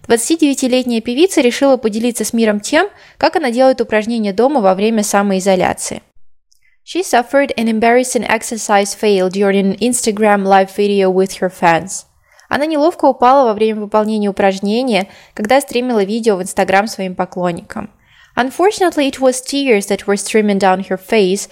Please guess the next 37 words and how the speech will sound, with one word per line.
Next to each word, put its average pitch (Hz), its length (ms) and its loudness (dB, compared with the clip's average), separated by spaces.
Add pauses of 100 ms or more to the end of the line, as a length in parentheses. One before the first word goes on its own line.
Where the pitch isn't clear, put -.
(200)
rather 233 220 2
than 220 140 -2
sweat, 240 600 2
as 233 160 -4
the 214 120 0
singer's 302 460 -2
head 233 260 2 (360)
thumped 294 300 2
into 240 260 -2
the 202 120 -2
pane 233 360 2
above 214 480 2
and 202 140 -4
left 208 300 0
crumpled 226 500 0
on 202 200 0
the 185 100 -6
floor. 185 420 0 (400)
К - 60 -16
сожалению, 269 460 -2
вместо 247 340 -2
пота 269 380 2
по 226 100 -2
её 214 200 2
лицу 208 240 -2
бежали 214 380 0
слёзы, 196 600 0 (280)
когда 208 180 0
певица 220 440 -2
ударилась 208 480 2
о 190 60 0
верхнюю 196 380 -2
панель 220 440 0 (240)
и 214 80 4
рухнула 220 380 2
на 165 200 0
пол. - 280 -10